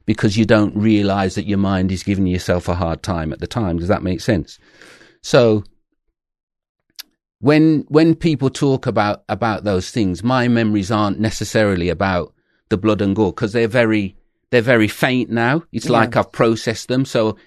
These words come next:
Speaker 1: I can hardly see them anymore. One that I remember, I, I did, I did remember for a while until I did my training, was one where I went to a house and it was, this is, this is D S stuff for you.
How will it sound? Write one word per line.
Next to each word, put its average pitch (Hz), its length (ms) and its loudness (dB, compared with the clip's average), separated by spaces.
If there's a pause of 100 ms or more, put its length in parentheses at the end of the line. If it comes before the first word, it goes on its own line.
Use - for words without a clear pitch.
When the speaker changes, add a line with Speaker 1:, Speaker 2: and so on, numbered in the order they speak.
Speaker 1:
I 107 100 -6
can 113 180 -2
hardly 98 340 -2
see 113 200 -2
them 101 160 -2
anymore. 85 320 -4
One 117 240 2
that 110 120 -4
I 101 80 -2
remember, 95 480 0
I, 87 260 -4
I - 40 -4
did, 80 260 -6
I 87 100 -4
did 82 220 -6
remember 78 420 -4
for - 140 -8
a 76 80 -4
while 67 300 -4
until 90 320 -4
I 78 40 -2
did 76 180 -4
my 73 120 -6
training, 76 500 -2 (1300)
was 113 180 4
one 123 220 4
where 113 140 4
I 110 40 4
went 127 220 2
to 131 80 -2
a 107 40 0
house 95 400 -2
and 101 140 2
it 90 100 -2
was, 98 380 -2
this - 180 -2
is, 104 200 0
this - 180 0
is 104 140 0
D 101 240 2
S - 160 0
stuff - 240 -4
for 85 260 -2
you. 80 220 -4